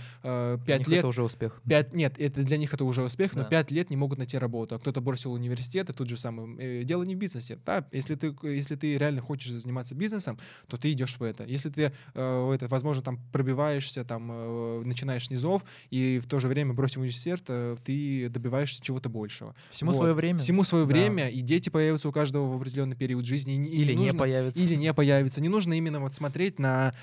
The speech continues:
Speaker 1: на кого-то, потому что мы просто повторяем, копируем успех другого человека.
Speaker 2: Мгм.
Speaker 1: А зачем нам это нужно делать? Нет, ты просто вот, допустим, читая книгу, ты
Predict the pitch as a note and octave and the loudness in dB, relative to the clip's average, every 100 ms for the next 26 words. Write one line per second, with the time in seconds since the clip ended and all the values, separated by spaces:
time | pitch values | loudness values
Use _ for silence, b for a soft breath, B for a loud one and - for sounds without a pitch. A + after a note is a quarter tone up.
0 | B - C#3 C#3+ D3 C#3+ G#3 G#3+ D3 A#2+ | B -2 2 4 6 8 6 6 2 2
1 | - C#3 D3+ C#3 C#3 F3+ F3+ D3 B2+ D3 | 0 0 0 0 2 0 0 -2 -2 0
2 | C#3 E3 G3 B2+ D3 C#3 E3+ G#3 D#3 A#2+ | 2 2 0 -2 -4 -2 -2 0 0 -2
3 | C3+ - D#3 F3 D3 C3+ C#3+ C#3 D3+ C#3 | -4 2 2 4 2 2 0 0 4 4
4 | C#3+ C#3 D3+ F#3 D#3+ C3 A#2+ A#2+ A2 A2+ | 6 2 0 -2 -2 -2 -2 -4 -4 -6
5 | G#2+ G#2+ b b _ C3+ F#3 G3+ b _ | -6 -8 b b _ 0 0 0 b _
6 | C3+ E3 D3+ C3+ B2 B2+ C#3 B2 B2 D3+ | 0 2 2 0 0 2 0 0 -2 0
7 | C#3+ F3 C4 F#3+ C#3+ D3 | 0 0 -2 0 2 0